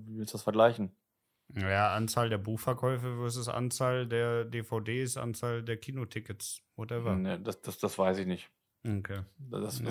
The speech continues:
Speaker 1: weiß ich
Speaker 2: muss
Speaker 1: nicht,
Speaker 2: ich mal
Speaker 1: keine
Speaker 2: gucken.
Speaker 1: Ahnung. Ja. Ähm, aber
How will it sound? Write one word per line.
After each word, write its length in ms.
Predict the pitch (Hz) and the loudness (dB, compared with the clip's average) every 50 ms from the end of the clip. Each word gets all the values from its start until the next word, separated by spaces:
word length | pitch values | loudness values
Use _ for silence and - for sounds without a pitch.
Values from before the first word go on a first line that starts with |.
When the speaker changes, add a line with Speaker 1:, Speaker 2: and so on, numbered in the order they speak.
| 110 107 | 0 2
Speaker 1:
weiß 140 | 95 95 | 2 2
ich 40 | 101 | 2
Speaker 2:
muss 100 | 104 92 | 0 -2
Speaker 1:
nicht, 80 | 95 101 | -2 2
Speaker 2:
ich 40 | 104 | 4
mal 100 | 104 101 | 4 6
Speaker 1:
keine 80 | 98 | 6
Speaker 2:
gucken. 140 | 98 98 95 | 6 6 4
Speaker 1:
Ahnung. 200 | 95 95 92 - - _ _ _ _ _ _ _ - | 4 2 0 -4 -10 _ _ _ _ _ _ _ 0
Ja. 340 | - 107 101 98 101 101 - _ _ _ - - - - - - - - - _ - | 4 6 6 6 4 2 -2 _ _ _ -20 -20 -20 -20 -20 -20 -20 -20 -18 _ 8
Ähm, 500 | 110 104 101 104 101 101 101 101 101 - - | 10 12 12 12 12 10 8 4 2 0 2
aber 440 | - 98 98 98 98 92 92 - | 4 10 12 12 12 12 8 2